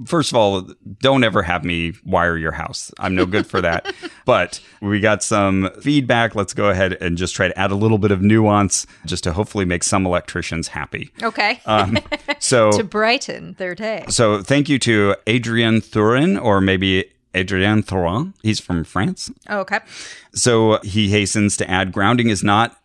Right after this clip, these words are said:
Speaker 1: necessarily synonymous with safety." That's a good
Speaker 2: Sure.
Speaker 1: point.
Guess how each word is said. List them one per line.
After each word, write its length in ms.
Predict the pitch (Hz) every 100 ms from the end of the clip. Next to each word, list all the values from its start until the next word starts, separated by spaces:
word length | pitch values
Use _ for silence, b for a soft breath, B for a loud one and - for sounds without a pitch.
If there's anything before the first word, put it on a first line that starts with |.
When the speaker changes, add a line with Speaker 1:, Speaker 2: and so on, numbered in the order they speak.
| -
Speaker 1:
necessarily 600 | 101 101 104 131 120 110
synonymous 520 | - 101 98 101 90
with 100 | 92
safety." 500 | - 104 104 131 160 _
That's 180 | 98 85
a 40 |
good 160 | 87 82
Speaker 2:
Sure. 180 | 175 -
Speaker 1:
point. 320 | 131 151